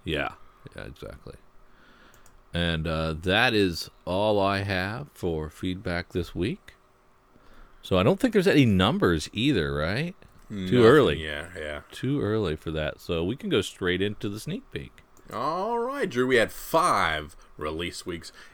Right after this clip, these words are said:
Speaker 2: in the month of August. Good old September, I believe, only has the four, so we'll see what we can do when we get back to a regular September.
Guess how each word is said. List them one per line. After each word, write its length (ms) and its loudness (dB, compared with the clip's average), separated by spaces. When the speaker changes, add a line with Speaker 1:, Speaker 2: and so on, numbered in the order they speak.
Speaker 2:
in 260 -2
the 80 -4
month 240 -6
of 100 -6
August. 480 -4
Good 220 0
old 380 -2
September, 680 -4
I 200 -6
believe, 340 -6
only 280 -8
has 520 -8
the 160 -4
four, 460 -6
so 120 -6
we'll 60 -2
see 120 -6
what 100 -4
we 100 -10
can 100 -10
do 200 -4
when 80 -4
we 80 -4
get 120 0
back 200 -2
to 160 -4
a 80 0
regular 520 -4
September. 640 -6